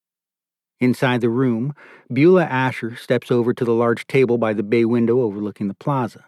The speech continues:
puts down the lamp, and leans on the table's edge, elbows locked and head down,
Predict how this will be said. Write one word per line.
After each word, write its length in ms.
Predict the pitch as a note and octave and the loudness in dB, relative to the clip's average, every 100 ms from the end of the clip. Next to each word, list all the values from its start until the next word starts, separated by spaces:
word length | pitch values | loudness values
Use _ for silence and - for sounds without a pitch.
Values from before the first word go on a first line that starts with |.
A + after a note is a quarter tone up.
| _ _ _ _ | _ _ _ _
puts 220 | A2+ - | -6 -4
down 220 | A#2 A2+ | -2 -2
the 60 | G#2+ | -2
lamp, 380 | A2+ A#2+ A2 - _ _ _ _ | -2 -2 -2 -8 _ _ _ _
and 160 | C#3+ C#3 | 0 2
leans 240 | C#3 B2+ | 2 2
on 80 | B2+ | 2
the 80 | A#2+ | 0
table's 420 | - B2+ B2 A2 C#3+ | 0 0 2 -2 -2
edge, 520 | B2+ F#2 _ - - _ _ - | -2 -2 _ -20 -20 _ _ -4
elbows 460 | G#2+ G#2 G#2+ F#2+ | -2 0 0 -2
locked 400 | A2 A#2 A2 - | -2 0 -2 -6
and 120 | G#2 | -10
head 360 | G2+ A#2 G2+ G2 | -8 -8 -10 -2
down, 440 | B2 A2+ G#2 G#2 | -2 0 -2 -8